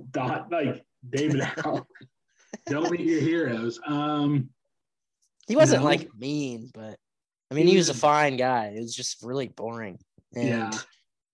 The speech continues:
Speaker 1: bitter.
Speaker 2: Yeah, I don't, yeah, yeah, yeah, yeah. Thought he certainly was, like, a man of, of the times. He's like, "This is, like, yo, m-, my, my times, everyone was so much better." It's like, yeah, that's probably true in a way, but, like,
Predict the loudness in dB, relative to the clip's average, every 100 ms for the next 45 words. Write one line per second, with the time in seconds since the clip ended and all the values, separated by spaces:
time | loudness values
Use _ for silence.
0 | -10 -4 -4 -4 -6 -10 _ _ _ _
1 | _ _ _ _ _ 4 6 6 4 4
2 | 2 0 _ -4 -4 -4 -10 -12 -10 -10
3 | -12 -8 -8 -6 -2 0 -2 _ _ _
4 | _ _ _ 0 2 6 6 6 6 6
5 | 6 2 2 2 2 2 2 0 -4 _
6 | _ _ _ _ -4 -2 -2 -2 0 0
7 | -2 -4 -10 -4 -2 -2 0 2 4 2
8 | 0 -2 -10 -16 _ _ _ _ _ _
9 | _ _ -4 -2 -2 -4 -6 0 2 2
10 | 2 -2 -4 0 0 0 -2 -4 -8 -6
11 | -6 -6 _ _ _ -4 -4 -6 -6 -2
12 | 0 0 -4 -8 -6 -4 -4 -4 -6 -6
13 | -16 2 6 6 6 4 4 2 2 0
14 | -4 -6 -8 -10 -10 -10 -12